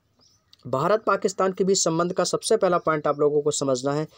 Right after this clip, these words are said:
कि भारत पाकिस्तान के साथ एक शांतिपूर्ण, मैत्रीपूर्ण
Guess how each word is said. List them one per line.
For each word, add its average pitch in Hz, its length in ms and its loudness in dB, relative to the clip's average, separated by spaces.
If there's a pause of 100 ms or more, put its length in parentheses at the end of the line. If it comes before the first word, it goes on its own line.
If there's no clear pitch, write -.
(180)
कि 156 80 -2
भारत 143 440 -2
पाकिस्तान 165 500 -2
के 147 100 -2
साथ - 400 -4
एक 139 120 -4
शांतिपूर्ण, 175 880 0 (320)
मैत्रीपूर्ण 156 720 -2